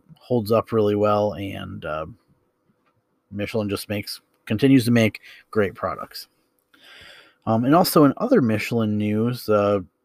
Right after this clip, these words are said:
for anyone working on some, you know, larger O T R type stuff,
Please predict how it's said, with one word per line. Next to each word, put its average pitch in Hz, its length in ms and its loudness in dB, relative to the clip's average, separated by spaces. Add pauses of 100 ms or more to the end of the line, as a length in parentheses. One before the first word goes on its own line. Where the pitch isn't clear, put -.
(320)
for - 240 -8
anyone 120 340 -2
working 117 360 -4
on 110 140 -2
some, 98 440 -4
you 107 80 -4
know, 107 100 0
larger 107 480 2
O 107 140 2
T 104 200 -2
R 101 220 2
type 104 260 0
stuff, - 400 -2